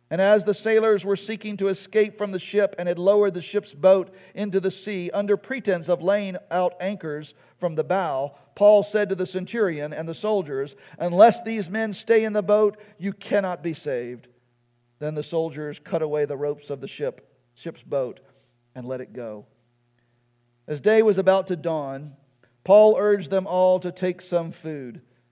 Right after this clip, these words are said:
saying, "Today is the fourteenth day that you have continued in suspense and without food, having taken nothing,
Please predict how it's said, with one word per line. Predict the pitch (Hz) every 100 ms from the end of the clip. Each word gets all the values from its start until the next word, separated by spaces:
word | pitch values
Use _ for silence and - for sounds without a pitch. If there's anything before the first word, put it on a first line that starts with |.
| _ _
saying, | 196 190 180
"Today | - 185 202 202
is | 196
the | 196
fourteenth | - 202 214 208 202 151
day | 196 202 196
that | 180 -
you | 196
have | 190
continued | 190 170 196 196 190 185
in | 170
suspense | 165 175 - 190 190 180
and | 185 165
without | 170 185 -
food, | 175 170 165 - - _
having | 180 180 185 180
taken | 165 185 185 170 160
nothing, | 156 147 139